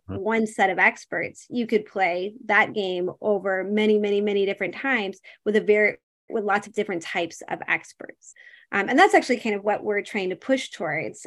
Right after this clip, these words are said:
Speaker 2: at Hoover, is to be able to look at games across many, many, many iterations, whether it's running games with lots of iterations or looking across games, um, using historical data.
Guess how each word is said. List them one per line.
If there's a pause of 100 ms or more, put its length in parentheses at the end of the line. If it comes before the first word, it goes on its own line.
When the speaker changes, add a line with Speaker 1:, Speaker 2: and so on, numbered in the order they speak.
Speaker 2:
at
Hoover,
is
to
be
able
to
look (380)
at
games
across
many,
many,
many
iterations,
whether
it's
running
games
with
lots
of
iterations (240)
or
looking
across (100)
games,
um,
using
historical
data.